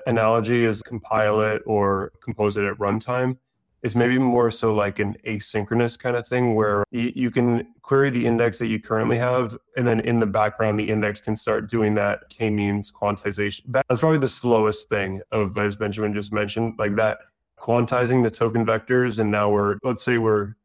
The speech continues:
I'm actually not familiar with the detail of exactly how many token vectors you're keeping per document, but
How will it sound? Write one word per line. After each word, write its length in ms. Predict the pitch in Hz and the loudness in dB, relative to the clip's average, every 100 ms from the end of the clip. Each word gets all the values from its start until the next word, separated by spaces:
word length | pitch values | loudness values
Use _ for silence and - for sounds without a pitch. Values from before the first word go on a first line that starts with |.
| _ _ _ - | _ _ _ -2
I'm 100 | 117 | 0
actually 280 | 165 185 | 0 0
not 320 | 135 117 113 117 | 2 4 2 2
familiar 320 | 113 110 110 | 2 4 2
with 100 | 104 | 0
the 60 | |
detail 420 | 101 107 104 120 117 | -2 -6 -2 2 2
of 60 | |
exactly 480 | 107 101 107 104 113 | 2 0 -2 0 -2
how 120 | 110 | 0
many 140 | 107 107 | 0 0
token 320 | 104 101 110 | -2 -2 -2
vectors 380 | 117 113 120 104 | -2 0 -2 -2
you're 100 | 101 | -4
keeping 360 | - 104 107 | -6 -4 -4
per 140 | - 107 | -4 -2
document, 520 | 104 101 117 127 104 | 0 0 0 0 0
but 160 | 110 | -4